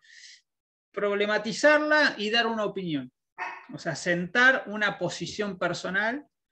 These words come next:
Eh, es decir, necesitamos un texto que hable por ustedes, que, en, los, en el que ustedes se identifiquen. Em, y una vez presentado ese, ese trabajo,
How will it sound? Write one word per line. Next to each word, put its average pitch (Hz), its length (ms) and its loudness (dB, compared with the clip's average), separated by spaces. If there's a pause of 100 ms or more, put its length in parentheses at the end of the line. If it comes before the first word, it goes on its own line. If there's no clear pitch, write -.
(600)
Eh, 143 1040 0 (580)
es 160 100 -6
decir, 208 160 -2
necesitamos 202 440 0
un 233 120 0
texto 240 380 0
que 214 120 2
hable 226 320 4
por 160 220 -6
ustedes, 180 680 -2 (280)
que, 170 240 -4
en, 170 140 -6
los, 160 140 -6
en 165 200 -4
el 160 100 -4
que 170 80 -4
ustedes 214 280 0
se 190 100 -4
identifiquen. 160 840 -2 (920)
Em, 139 880 -2 (340)
y 214 460 -4
una 226 220 4
vez 226 120 6
presentado 233 640 0
ese, 202 500 0
ese 214 220 0
trabajo, 220 800 2